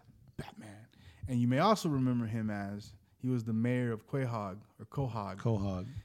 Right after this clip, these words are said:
Speaker 1: Uh, for Family Guy. <laughs>
Speaker 2: But the funny thing is that he was, he was himself.
Speaker 1: Yeah, he was himself, but like, like, like a really loony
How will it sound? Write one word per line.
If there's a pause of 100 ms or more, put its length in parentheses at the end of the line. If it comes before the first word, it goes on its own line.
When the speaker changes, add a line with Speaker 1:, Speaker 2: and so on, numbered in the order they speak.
(180)
Speaker 1:
Uh,
for
Family
Guy. (260)
<laughs>
Speaker 2:
But
the
funny
thing
is
that
he
was, (280)
he
was
himself. (140)
Speaker 1:
Yeah,
he
was
himself,
but
like, (180)
like, (320)
like
a
really
loony